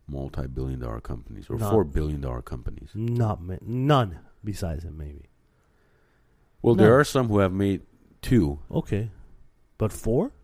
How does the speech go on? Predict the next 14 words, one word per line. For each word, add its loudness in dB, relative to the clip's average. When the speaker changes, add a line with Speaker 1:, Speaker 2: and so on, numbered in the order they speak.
Speaker 1:
Four, 4
I 0
don't -2
know -4
of -10
any. -10
Speaker 2:
Robert, 0
think -2
about 4
it. 0
Just -2
his, 2
uh, 2
SpaceX -2